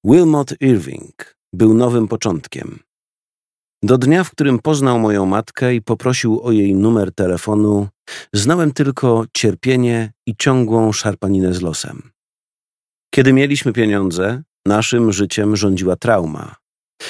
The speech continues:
Kiedy wyzwoliliśmy się spod władzy mojego ojca, zostaliśmy sponiewierani przez własne dysfunkcje, wynikające ze skutków zespołu stresu pourazowego oraz ubóstwo. Potem,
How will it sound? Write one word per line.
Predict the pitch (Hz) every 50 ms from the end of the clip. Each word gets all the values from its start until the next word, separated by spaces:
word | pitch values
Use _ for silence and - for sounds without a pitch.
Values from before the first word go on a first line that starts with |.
| - - _
Kiedy | - 131 120 120 123 110
wyzwoliliśmy | 113 120 104 98 104 113 113 123 139 139 131 107 - - 101 92 87
się | - - 92 92 90
spod | - - - 101 85 82
władzy | 90 101 98 98 98 95 101 95
mojego | 92 92 98 95 95 101 101
ojca, | 113 117 107 - - 113 107 104 101 98 - _ - - - - - _ _
zostaliśmy | - 117 104 - 151 156 156 135 - 131 120
sponiewierani | - - - - 123 123 123 117 101 107 107 101 110 113 123 123 117
przez | 110 - - 113 101 98
własne | 117 143 151 - - 117
dysfunkcje, | 104 101 95 - - - 117 117 113 104 - - - - 98 92 92 92 95 95 - - - - - -
wynikające | 117 127 139 139 - 151 165 165 165 165 - 156 131
ze | 113 120 113 107
skutków | - - - 131 123 - - 120 120 110 - - - -
zespołu | 107 95 107 104 - - - 120 113 107 101
stresu | - - - - 123 123 - - 107 90
pourazowego | - 98 95 95 95 92 85 95 90 90 107 98 - - - - - _ _ _ _ _ -
oraz | 104 98 92 - -
ubóstwo. | - 110 107 120 113 - - - - - _ _ _ _ _ _ _ _ _ _ _ _ _ _ _ _ _ _ _ _ _ _ _ _ _ _ _ 147
Potem, | 160 160 - 98 92 98 107 117 131